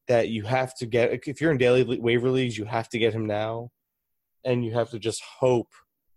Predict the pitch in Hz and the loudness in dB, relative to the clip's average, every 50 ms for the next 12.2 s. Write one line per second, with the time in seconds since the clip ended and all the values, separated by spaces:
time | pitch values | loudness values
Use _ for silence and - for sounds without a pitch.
0 | _ _ _ _ _ _ _ _ _ 117 110 110 107 107 - - - 110 113 110 | _ _ _ _ _ _ _ _ _ -2 2 2 2 2 0 -2 -2 0 0 0
1 | 107 - - 127 110 107 110 110 110 110 - - 107 - 120 113 110 107 104 107 | -2 -4 -6 -4 -4 -2 0 2 2 0 0 -4 -8 -4 0 0 0 0 0 -2
2 | 110 107 - 123 120 - - 113 113 113 107 113 113 110 110 110 113 - - _ | -2 0 0 -2 -2 0 0 0 0 0 2 2 2 2 2 2 0 -2 -8 _
3 | _ _ _ - 160 - - 156 151 143 127 117 113 120 131 135 131 127 127 131 | _ _ _ -4 -4 -2 0 0 2 2 2 2 2 2 4 4 4 4 2 -2
4 | - - - - - 127 117 - - - - 120 113 113 113 110 107 107 107 107 | -6 -12 -16 -6 -4 -4 -4 -4 -8 -6 -4 -2 0 0 2 2 2 0 -2 -2
5 | 110 - _ _ _ _ _ _ _ _ _ - 143 147 139 147 147 143 139 127 | -4 -8 _ _ _ _ _ _ _ _ _ 0 0 2 2 2 2 2 2 0
6 | - - 120 113 110 110 110 110 110 107 - _ _ _ _ _ _ _ _ _ | 0 0 0 2 2 2 2 0 0 -2 -8 _ _ _ _ _ _ _ _ _
7 | _ _ _ _ _ _ _ - 143 117 110 117 117 113 113 107 - 123 127 117 | _ _ _ _ _ _ _ -2 -2 0 2 2 2 2 0 0 0 0 0 2
8 | 127 131 127 127 110 123 120 120 117 120 135 156 175 156 123 120 147 139 117 104 | 4 4 4 2 2 2 0 2 2 4 4 4 2 2 0 0 0 0 -2 -4
9 | - - 110 110 107 - - 101 - - 110 104 - 104 98 98 98 95 95 92 | 0 2 2 2 2 0 -4 -8 -4 -4 -4 -4 -4 -6 -4 -4 -4 -4 -6 -8
10 | 104 - - - _ _ _ _ _ - 120 - - 127 120 - - 113 117 120 | -10 -14 -16 -16 _ _ _ _ _ -12 -6 -4 -2 -2 -2 0 0 0 0 2
11 | 117 117 110 113 120 117 117 - - 151 156 143 120 110 104 - - 107 107 107 | 2 2 2 2 2 0 0 0 -2 0 0 2 0 0 -2 -4 -4 -4 -4 -4
12 | 107 120 127 | -6 -10 -14